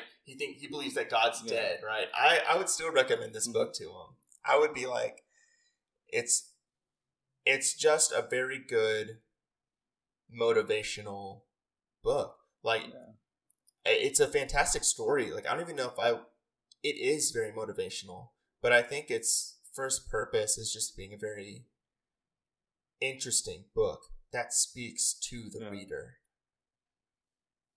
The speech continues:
Speaker 2: It, uh, like, the reading the omen stuff, it kind of translates to opportunities. Like,
Speaker 1: Mm-hmm.
Speaker 2: if you ever got an opportunity and you said no, you don't know.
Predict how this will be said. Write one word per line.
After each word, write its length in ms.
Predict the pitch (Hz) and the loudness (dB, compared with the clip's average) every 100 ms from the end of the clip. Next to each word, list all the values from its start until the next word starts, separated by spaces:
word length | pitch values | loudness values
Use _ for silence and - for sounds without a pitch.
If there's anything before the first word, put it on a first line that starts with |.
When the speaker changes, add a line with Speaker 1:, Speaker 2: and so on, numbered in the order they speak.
| _ _ _ _ _ _ _ _ _ _ _ _ _ | _ _ _ _ _ _ _ _ _ _ _ _ _
Speaker 2:
It, 120 | 123 107 | -14 -14
uh, 60 | 107 110 | -14 -14
like, 240 | 107 110 | -14 -12
the 300 | 120 110 104 101 | -10 -8 -8 -12
reading 400 | 98 104 123 131 | -14 -10 -10 -8
the 100 | 98 | -10
omen 400 | 95 95 107 117 | -10 -12 -14 -16
stuff, 340 | _ 110 123 _ | _ -16 -16 _
it 140 | 117 104 _ | -20 -20 _
kind 180 | 107 117 | -18 -16
of 80 | 127 - | -18 -18
translates 680 | - 98 107 104 98 95 _ - | -18 -16 -16 -16 -18 -18 _ -20
to 180 | 98 107 | -20 -14
opportunities. 840 | 104 104 101 _ 98 113 92 98 104 | -14 -14 -20 _ -20 -18 -20 -20 -20
Like, 180 | 101 101 _ - | -20 -20 _ -20
Speaker 1:
Mm-hmm. 280 | 117 117 104 - _ _ _ _ | -20 -18 -20 -20 _ _ _ _
Speaker 2:
if 80 | 107 | -18
you 140 | 117 107 | -14 -12
ever 220 | 107 110 | -12 -12
got 240 | 107 104 | -10 -8
an 100 | 107 | -8
opportunity 840 | 101 101 107 104 98 110 98 101 104 | -10 -12 -14 -20 -20 -18 -18 -20 -20
and 120 | 98 92 | -20 -20
you 100 | 98 | -20
said 260 | - 107 101 | -16 -16 -16
no, 480 | 95 95 101 104 123 _ _ _ _ _ _ _ _ _ _ _ _ _ _ _ _ _ | -16 -16 -16 -20 -20 _ _ _ _ _ _ _ _ _ _ _ _ _ _ _ _ _
you 160 | 110 110 | -16 -14
don't 140 | 120 | -14
know. 260 | 131 143 | -14 -16